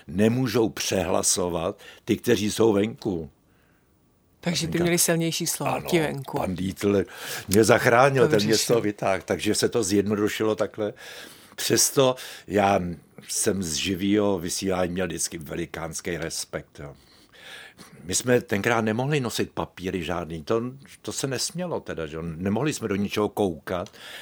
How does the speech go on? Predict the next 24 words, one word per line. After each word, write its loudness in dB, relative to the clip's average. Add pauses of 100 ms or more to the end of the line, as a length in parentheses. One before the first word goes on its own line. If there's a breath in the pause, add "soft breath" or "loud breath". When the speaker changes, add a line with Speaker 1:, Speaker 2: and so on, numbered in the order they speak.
Speaker 1:
neměli 2
jsme 0
nápovědy 0
žádný. -6
Prostě -2
jsme -2
se -6
to -2
museli 0 (260 loud breath)
tvrdě 2
naučit, -4
jo. -10 (640 loud breath)
No -4
a 2
to 6
je 8
věc, 4
kterou 6
já 8
nemám 4
rád, 0
nabiflovat 0
se -2
to. -4